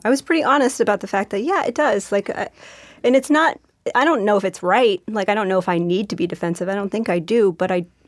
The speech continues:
I do. I've went through a couple of really hard years, and maybe defensive isn't quite the w-, right word. I think there is a sense of,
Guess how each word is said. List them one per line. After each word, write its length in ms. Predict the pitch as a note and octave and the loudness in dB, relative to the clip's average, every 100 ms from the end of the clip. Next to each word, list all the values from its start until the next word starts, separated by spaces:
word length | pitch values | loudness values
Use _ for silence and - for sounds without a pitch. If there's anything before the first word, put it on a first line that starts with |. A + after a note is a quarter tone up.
| - | -8
I 120 | G#3+ | -6
do. 440 | F3+ A#3 A#3+ A3+ - - | -4 -2 -2 -2 -4 -2
I've 160 | G3+ | 0
went 180 | A#3 A3+ | 0 0
through 160 | B3 A3 | 0 0
a 60 | |
couple 300 | - G#3 G#3 | 0 -2 -2
of 180 | G3+ - - | -2 -6 -6
really 280 | F#3+ G3 G#3 | 0 2 2
hard 320 | - G3+ G#3 | 0 -2 0
years, 520 | F#3 F#3 G3 - - - - - _ - | 0 -2 -2 -6 -14 -18 -20 -20 _ -4
and 400 | G3+ G3+ G3+ - - _ _ _ _ _ _ _ _ _ | 0 0 0 -6 -14 _ _ _ _ _ _ _ _ _
maybe 240 | C4 D4+ E4+ | 2 2 2
defensive 440 | C#4+ B3 C4 A3+ | 0 -2 2 2
isn't 240 | G3+ - | 0 -2
quite 260 | - G3 G3+ | -4 -4 -2
the 60 | A#3 | 0
w-, 140 | B3+ - | -2 0
right 240 | B3 B3+ | 0 2
word. 260 | C4 C#4 C4+ A3 | 4 2 0 -4
I 80 | |
think 280 | G#3 C4+ C4+ | -2 -2 2
there 140 | A#3 - | 2 4
is 260 | G#3+ A3+ | 4 2
a 80 | G#3+ | 0
sense 360 | - G3+ F#3+ - | -2 -2 -4 -4
of, 440 | F#3+ F3+ F3 - | -2 -2 -4 -10